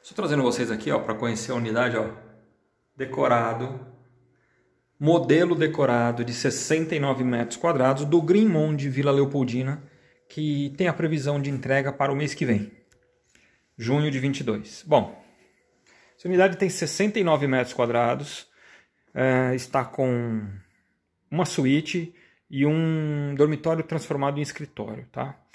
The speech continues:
Aqui a sala de jantar, ó, mesa de jantar com ponto de ar-condicionado. Ali ela colocou uma estante vazada, integrando com o, onde seria o segundo dormitório, virou um escritório, tá?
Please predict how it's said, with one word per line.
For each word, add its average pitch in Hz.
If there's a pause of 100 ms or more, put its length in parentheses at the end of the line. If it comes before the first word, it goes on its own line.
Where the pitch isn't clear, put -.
(280)
Aqui 190
a 185
sala 131
de 123
jantar, 143
ó, 113
mesa 117
de 117
jantar 127 (140)
com 117
ponto 120
de 113
ar-condicionado. 113 (420)
Ali 139
ela 160
colocou 156
uma 147
estante 147
vazada, 123 (760)
integrando 123
com 127
o, 120
onde 123
seria 143
o 139
segundo 131
dormitório, 131 (920)
virou 175
um 175
escritório, 143
tá? 151